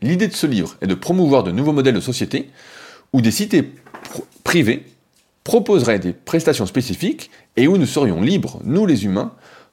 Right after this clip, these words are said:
de choisir la cité privée qui correspond le plus à nos valeurs, à nos besoins et à nos attentes. En résumé, tu pourrais avoir une société adoratrice de McDonald's où l'obésité et la méforme régneraient, d'une part, et une société sportive, ambitieuse, entrepreneuriale de l'autre, où se créerait une belle émulation collective. »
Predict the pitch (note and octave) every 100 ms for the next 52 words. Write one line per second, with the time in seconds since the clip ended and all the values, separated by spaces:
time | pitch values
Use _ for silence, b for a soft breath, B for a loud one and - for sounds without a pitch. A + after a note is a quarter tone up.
0 | - G2 - F#3 D3 G2 C3 D3+ - -
1 | - F#3 G#2 - - b b b b b
2 | - - G3 - G2+ F#3 B2+ A#2 A#2+ B2+
3 | E3+ B2 G2+ A#2 E3 C#3 C#3+ C3 - -
4 | - - _ - - C#3 D3+ C3+ F2 G2+
5 | A3 - b b b - D3 C3 B2+ A#2+
6 | A2+ B2 A2+ F#2+ B2 A2+ A#2 - B2+ B2
7 | A#2 C#3 G2+ A#2 A#2 G#2+ A2 F#3+ F#3 B
8 | B B B A#2 C3 D#3 C#3+ C3+ D#3 D3+
9 | - G2 C3 D3+ C#3 F#2+ C#3+ C#3 F#2 D3
10 | B2 G2 G2 D#3+ A#3+ - - E3+ D3 B2+
11 | G#2+ G2 - - - F3 A#3 - b b
12 | b C3+ C3+ A2 B2 D#3 C3+ G#2 G2+ F#2
13 | A#2+ F2+ B2+ - - A2+ F#2 G#2 D3+ A2
14 | D3 A#2 G2+ G2 E3 B2+ G2+ - D#2